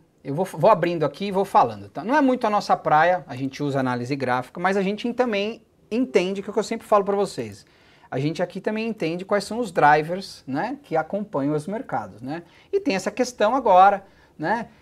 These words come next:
de retomada da economia, né? Ou pelo menos o pib saiu ontem, tá começando a revisar pib,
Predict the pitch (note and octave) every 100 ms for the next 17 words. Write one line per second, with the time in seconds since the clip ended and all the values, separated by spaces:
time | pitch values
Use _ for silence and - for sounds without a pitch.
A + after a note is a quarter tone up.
0 | _ C3+ C3 C3 D#3 D3+ C#3+ C#3 C3+ -
1 | G3 C4+ E3+ G#3 B3+ A#3 D3+ B2+ B2 B2
2 | F3+ F#3+ C3 A#2+ C#3+ C3+ D#3+ D3 C#3+ D3+
3 | C#3 - F#3+ G#3+ E3+ F#3 F3 C#3 C#3 C3
4 | _ _ - C#3 D#3 D3 - C#3+ A#2+ C3+
5 | C3 C3+ C3 C#3 C3 A#2+